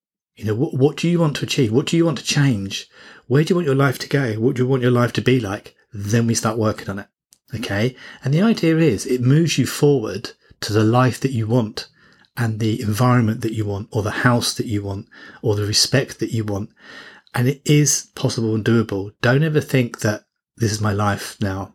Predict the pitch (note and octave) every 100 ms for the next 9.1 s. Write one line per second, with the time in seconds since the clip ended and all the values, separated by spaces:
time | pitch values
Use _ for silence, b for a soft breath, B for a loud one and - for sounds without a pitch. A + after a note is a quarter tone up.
0 | - G#2+ - G2 - A2 A2 A2 G#2 G2
1 | - G2+ - - B2 B2 F3 F#3+ G2+ A2
2 | C3 E3+ F#3 F3 - E3+ D#3 G2+ B B
3 | B B B - E3 D#3 C3+ A#2+ C3 E3
4 | - - _ _ - B B B B -
5 | - B2 C3+ C3+ D3 B2+ A2 G#2 A#2 C#3+
6 | - - C3+ A2+ A2+ D3 E3+ D3+ C3 B2
7 | F3+ - _ _ - G#2 A2 G#2+ A2 -
8 | G2+ G2+ - - A2+ D3 D3 C#3+ A#2+ D3